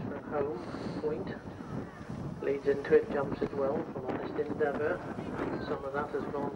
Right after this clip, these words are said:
third on the outside in that red jacket, relegating Wings of Hope to fourth. Then comes Mister Fluffy, Salinas, Hands of the Sien, Haggle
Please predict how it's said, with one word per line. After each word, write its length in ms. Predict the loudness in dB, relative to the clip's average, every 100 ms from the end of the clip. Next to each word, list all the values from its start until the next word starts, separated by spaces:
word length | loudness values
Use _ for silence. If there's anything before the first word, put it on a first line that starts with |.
| 0
third 240 | 2 2
on 120 | 0 0
the 100 | 0
outside 460 | 0 -2 -2 0
in 100 | -2
that 160 | -2 -2
red 180 | 0 0 0
jacket, 300 | -2 -4 -4
relegating 560 | -4 -4 -4 -4 -4 -4 -4
Wings 260 | -6 -6
of 80 | -4
Hope 300 | -4 -4 -6
to 80 | -6 -6
fourth. 320 | -6 -8 -8
Then 180 | -10 -6
comes 160 | -6 -6 -6
Mister 260 | -6 -6 -6 -4
Fluffy, 320 | -4 -4 -6 -4
Salinas, 480 | -4 -4 -4 -6 -6 -8 -8 -8 -8 -10 -6 -4
Hands 180 | -4
of 100 | -2
the 100 | -4 -4
Sien, 240 | -4 -4 -4 -4
Haggle 300 | -6 -6